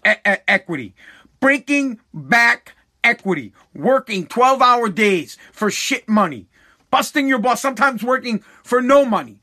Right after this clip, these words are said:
Knowing that after ten years, fifteen years, you would hit a level where you would be making tons of money. So you're already getting taxed. The world taxes you. You work for free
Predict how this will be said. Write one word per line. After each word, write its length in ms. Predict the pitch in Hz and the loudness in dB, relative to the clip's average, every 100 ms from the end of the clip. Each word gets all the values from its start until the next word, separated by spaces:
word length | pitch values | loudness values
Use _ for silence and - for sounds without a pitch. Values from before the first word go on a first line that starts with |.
| _ - | _ -2
Knowing 500 | 185 240 247 240 233 _ _ - | 0 2 0 -4 -10 _ _ -2
that 160 | 196 | 0
after 340 | 190 214 - 208 | 2 0 -2 -8
ten 300 | - 233 233 | -4 -4 -2
years, 440 | 233 233 226 208 - _ | -2 0 -2 -4 -16 _
fifteen 540 | 233 247 - 254 233 | -6 -4 -4 -4 -2
years, 400 | 226 214 202 196 - - | -2 0 -2 -6 -16 -6
you 120 | 190 | -2
would 160 | 190 160 | -2 -2
hit 200 | 233 226 | -6 -4
a 100 | 202 | -6
level 540 | 175 180 220 208 254 277 _ _ _ _ _ | -4 0 0 0 -6 -10 _ _ _ _ _
where 160 | 170 226 | -2 -2
you 180 | 208 220 | 0 -2
would 120 | 202 | 0
be 120 | 214 | -2
making 460 | 208 214 208 190 - _ - | -2 -4 -4 -8 -8 _ -6
tons 280 | - 262 214 | 0 0 0
of 140 | 190 | -2
money. 340 | 175 165 123 - - | -2 -4 -6 -16 -20
So 120 | - 226 | -6 -2
you're 240 | 233 - | -2 0
already 500 | 277 277 254 294 262 | 2 4 4 2 2
getting 340 | 190 208 151 - | -2 -4 -6 -4
taxed. 520 | 202 139 - - - _ _ - - - - _ _ _ _ _ _ _ _ - | -2 -2 -4 -16 -20 _ _ -18 -14 -14 -16 _ _ _ _ _ _ _ _ -12
The 140 | 160 | -8
world 540 | 202 151 294 294 233 - | -6 0 4 4 0 -2
taxes 560 | 220 180 - - 123 | 0 0 -4 -12 -10
you. 180 | 143 104 _ _ _ _ - | -10 -10 _ _ _ _ -2
You 200 | 233 254 | -2 0
work 440 | 240 277 269 - _ _ _ _ _ _ | 4 4 2 -8 _ _ _ _ _ _
for 200 | - 208 | -6 -6
free 600 | - 208 277 269 175 | -6 -6 -2 -2 -4